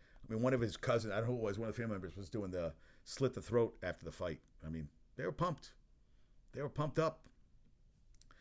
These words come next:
They were a little excited, to say the least. All right, I just realized that I'm out of time on this, so I'm gonna have to wrap this up. I went to a show today.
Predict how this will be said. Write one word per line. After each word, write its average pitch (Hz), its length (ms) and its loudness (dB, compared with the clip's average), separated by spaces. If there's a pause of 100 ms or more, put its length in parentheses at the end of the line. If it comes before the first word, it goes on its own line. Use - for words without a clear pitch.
(220)
They 131 80 -4
were 147 60 0
a 151 60 4
little 160 160 8
excited, 151 480 6 (680)
to 95 80 -6
say 151 140 2
the 135 100 2
least. 147 440 4 (720)
All 107 60 -4
right, 76 160 -6 (280)
I 131 60 0
just 127 220 -2
realized 95 460 0
that 82 120 -6 (400)
I'm 147 160 -2
out 107 140 0
of 110 100 -6
time 143 300 -4
on 123 100 -8
this, - 140 -10
so 82 320 -6
I'm 139 100 -2
gonna 135 160 0
have 90 120 -4
to 85 60 -4
wrap 104 240 -2
this 101 200 -6
up. 120 160 -4 (240)
I - 20 -4
went 131 160 4
to 131 80 6
a 123 40 4
show 143 200 8
today. 143 440 6